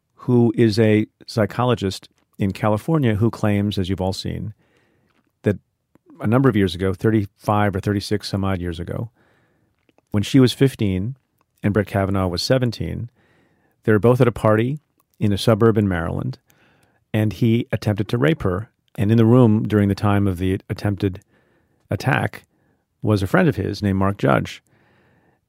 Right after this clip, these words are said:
For his part, Brett Kavanaugh, uh, denies completely that he ever engaged in such conduct in high school or ever, uh, after that, and was never at a party like that.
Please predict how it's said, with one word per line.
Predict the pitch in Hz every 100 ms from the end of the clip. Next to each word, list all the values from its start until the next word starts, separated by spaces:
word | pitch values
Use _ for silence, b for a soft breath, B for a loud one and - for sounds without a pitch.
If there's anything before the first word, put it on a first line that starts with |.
| _ _
For | 135
his | 185
part, | - 127
Brett | 123 117
Kavanaugh, | 113 104 98 92 87 - _ _ _ _
uh, | 98 92
denies | 90 107 117 120
completely | - 101 107 95 95 98 131 _ _ _ _ _ -
that | 101 95
he | 107 101 98
ever | 98
engaged | 95 95 95 98
in |
such | 92 92
conduct | - 139 131 127 -
in | 87
high | 113
school | - 113 101
or | 95
ever, | 101 95 90 - _ _ _ _ -
uh, | 85
after | 95 110 117
that, | 123 143 _ b b b b b
and | 110 104
was | 101
never | 110 104
at | 87
a |
party | - 95 90
like | 82 82
that. | 85 -